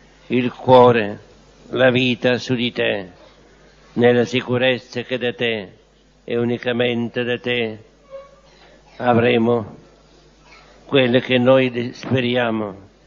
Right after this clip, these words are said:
Avremo la forza, la vita, la gioia, tutto ciò che più noi sentiamo che urge per noi, perché tu sei colui che scioglie tutti i nostri problemi.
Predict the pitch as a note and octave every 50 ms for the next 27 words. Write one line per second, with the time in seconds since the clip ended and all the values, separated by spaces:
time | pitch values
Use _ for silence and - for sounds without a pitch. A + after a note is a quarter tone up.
0 | _ _ _ _ _ _ _ _ - - - - - A#2+ A#2+ A#2+ A#2 B2 B2+ B2+
1 | B2 A#2 A#2+ B2 B2 A#2+ A#2 - - - _ _ _ A#2+ B2 B2+ A#2+ - A2+ B2
2 | B2 A2+ A2 - - - A#2+ A#2 A#2 A2+ A#2 - - _ _ _ _ _ _ _
3 | _ _ _ - A2+ A#2+ B2 A#2 A#2 A#2 A2+ G#2 - - A2+ A2+ A2 A2 A#2 B2
4 | - - _ _ _ - - - A2+ A#2 A#2+ A2+ G#2 A#2 A#2+ A#2 A#2+ A#2 A#2 A#2
5 | A#2+ A#2 A#2 - - - - _ _ _ _ - - _ - - - - - -
6 | - - C#3 - - C#3+ A#2+ A2 C3+ C#3 B2 - C3+ C3+ F#2 A2+ C3+ C#3 C#3 C3
7 | A#2+ - - - - - - - _ - _ _ _ _ - _ _ _ _ _
8 | _ - - A#2+ B2 C3 C3 C3+ C3 B2 - C3+ C3 B2+ A#2+ A#2+ B2 C3+ C3 C3
9 | C3 C3 B2+ A#2+ - B2+ B2 B2+ B2+ B2 A2+ G#2 B2 C3 A#2+ A#2+ B2+ A#2+ A#2+ B2
10 | B2+ B2 A#2+ A#2 A2+ A2 G#2 F#2+ F#2+ - - _ _ _ _ _ _ _ _ _
11 | _ _ _ _ _ _ _ _ _ _ - B2+ B2+ A#2+ - - B2+ B2 - -
12 | C3 B2 A2 - C3 B2+ B2 B2 B2 A#2+ A2 G2 - - - - _ _ - -
13 | - - - - - B2 B2+ A#2 A#2+ B2+ B2 B2 A#2 - - B2+ A2 - - -
14 | B2 A#2 A#2 A#2 A#2 B2 A#2 - A#2+ A2+ - B2 A#2+ A#2 A#2+ A2+ - - B2 A#2
15 | - A2+ A#2+ A2 A2 A2+ A2 G2 F#2 F2+ F2